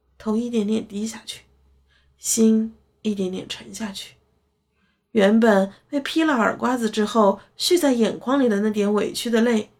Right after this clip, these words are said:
都蒸干了，心里只想冷笑。“明儿赶早，后马康村的五叔要出城，恁俩跟他赶县城的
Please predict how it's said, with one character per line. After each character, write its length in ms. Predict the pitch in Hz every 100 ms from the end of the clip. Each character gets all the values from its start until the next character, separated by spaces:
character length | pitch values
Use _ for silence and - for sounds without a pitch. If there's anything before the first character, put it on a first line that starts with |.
| _ _
都 140 | 190
蒸 240 | 185 190 196
干 260 | 208 214
了， 180 | 214 - _ _ _ _ _ _ _ _ _
心 320 | - 208 196
里 340 | 196 175 180 - _ _
只 140 | - 196
想 200 | 196 202
冷 160 | 196 -
笑。 320 | - 220 - _ _ _ _ _ _ _ _ _ _ _ _ _ _ _ _ _ _ _ _ -
“明 260 | 202 190
儿 160 | 214 233
赶 300 | 226 208 220
早， 440 | 220 - 196 - _ _ _ _ _ _ _ _ _ _
后 260 | _ - 330
马 220 | 247 -
康 300 | - 247 269
村 240 | 269 302 285
的 340 | 233 214 202
五 180 | 202 262
叔 320 | 262 202 180 - _
要 160 | - -
出 220 | - 240
城， 340 | 220 175 190 - _ _ _ _ _ _ _
恁 240 | 214 196 190
俩 340 | 233 220 196 - - _
跟 180 | - 247
他 160 | 233 240
赶 260 | 226 190
县 260 | - 277 226
城 200 | 202 208
的 360 | 226 208 202